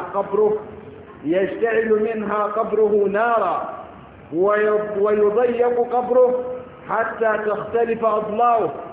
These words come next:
ويأتيه منها ريح قبيح، قبيح للوجه، منتن الريح،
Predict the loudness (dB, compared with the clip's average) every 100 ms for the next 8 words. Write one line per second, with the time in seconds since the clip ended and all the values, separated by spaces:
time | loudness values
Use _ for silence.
0 | -16 -18 -20 -20 -14 -4 0 2 2 0
1 | -2 0 2 0 -2 -6 -10 -14 -18 -20
2 | -18 -14 -12 -4 -2 0 0 0 0 -2
3 | -6 -12 -18 -20 -20 -20 -20 -20 -20 -20
4 | -20 -20 -20 -20 -18 -10 -2 2 2 0
5 | 0 -2 -2 -2 -2 -4 -4 -4 0 0
6 | 0 0 -2 -4 -10 -10 -6 -6 -4 -4
7 | -2 0 0 0 -2 -2 0 2 0 -2
8 | -6 -12 -16 -18 -20 -20 -20 -20 -20 -8
9 | -2 0 0 0 0 2 0 0 0 -2